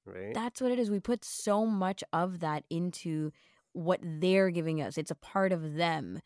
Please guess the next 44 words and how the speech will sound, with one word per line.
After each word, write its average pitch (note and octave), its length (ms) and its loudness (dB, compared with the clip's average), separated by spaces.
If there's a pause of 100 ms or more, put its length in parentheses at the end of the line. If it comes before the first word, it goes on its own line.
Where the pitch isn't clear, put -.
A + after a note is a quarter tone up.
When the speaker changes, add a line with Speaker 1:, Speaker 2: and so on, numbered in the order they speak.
(180)
Speaker 2:
So F#3 160 -2
now G3 360 6
it F#3 120 2
no F#3 180 4
longer F3+ 220 0
feels F#3 220 -4
like E3 80 -4
that. - 100 -8 (200)
Who's D4+ 200 -2
the E4 80 -2
guy C#4 160 0
you, A3+ 300 2
um, D3+ 340 0 (320)
Jacob, F3+ 380 0 (120)
y-, - 220 -6
highlighted E3+ 460 2
a D#3 40 -2
couple D#3+ 240 -2
of D3+ 60 0
weeks D#3 220 -2
ago D3+ 100 -2
on D3 100 0
the D3+ 120 0
episode, C#3+ 380 -4
the C#3 140 -2
one D#3 200 -2
who D3+ 120 -2
basically C#3+ 400 -6
makes C#3 200 -6
a C#3+ 40 -10
factory C#3+ 460 -4
out C#3 60 -4
of C3+ 60 -6
writing C3+ 280 -6
books? C3 340 -8 (240)
Speaker 1:
Brandon D#3+ 380 4
Sanderson. G#2+ 540 -2
He's C3 160 -4
the C3+ 80 2
one B2+ 140 4
that C3 180 -2
Speaker 2:
Exactly. G#2 40 -8
Speaker 1:
uses, G#2+ 540 -6
uh, F#2+ 260 -4